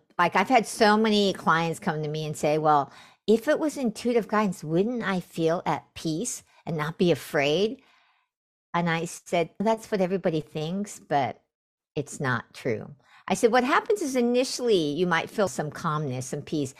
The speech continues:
but when you come out of, like, meditation or something, once you're in the world, your subconscious mind kicks in of all your programming, and all of a sudden you're fearful."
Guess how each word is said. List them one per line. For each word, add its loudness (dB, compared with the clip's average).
but 2
when 4
you 0
come -6
out 4
of, 2
like, 6
meditation 0
or 0
something, -4
once -2
you're 2
in 0
the -2
world, 2
your 4
subconscious 0
mind 4
kicks -2
in 4
of 2
all 8
your 2
programming, 0
and 2
all 8
of 0
a -2
sudden 2
you're 4
fearful." 6